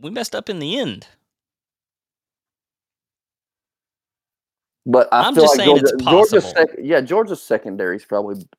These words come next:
Speaker 2: better than anybody we faced. Obviously, their defense is better, but I th-
Speaker 1: We have to ha-, we have to give the, the one thing that's gonna change that around drastically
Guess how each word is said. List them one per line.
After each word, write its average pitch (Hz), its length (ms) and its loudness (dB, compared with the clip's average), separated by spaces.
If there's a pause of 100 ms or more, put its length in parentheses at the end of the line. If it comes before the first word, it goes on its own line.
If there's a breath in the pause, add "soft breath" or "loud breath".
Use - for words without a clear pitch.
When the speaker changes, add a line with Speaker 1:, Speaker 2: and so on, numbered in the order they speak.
(640)
Speaker 2:
better 104 480 -2
than 101 380 -8 (160)
anybody 104 360 -2
we 90 140 -8
faced. - 380 -12 (680)
Obviously, 180 320 4
their 120 100 -2
defense 131 340 -4
is 98 80 -16
better, 101 260 -6
but 101 240 -8 (1000)
I 120 140 2
th- - 120 -8 (1040)
Speaker 1:
We 117 160 -6
have 139 280 -6
to 127 100 -8
ha-, 120 280 -6
we 123 160 -8
have 143 220 -4
to 127 80 -14
give 113 220 -10
the, 113 160 -8
the 120 120 -10
one 151 220 -8
thing 131 180 -10
that's 107 160 -12
gonna 113 220 -10
change 104 340 -12
that 101 140 -8
around 90 440 -14 (240)
drastically 92 720 -12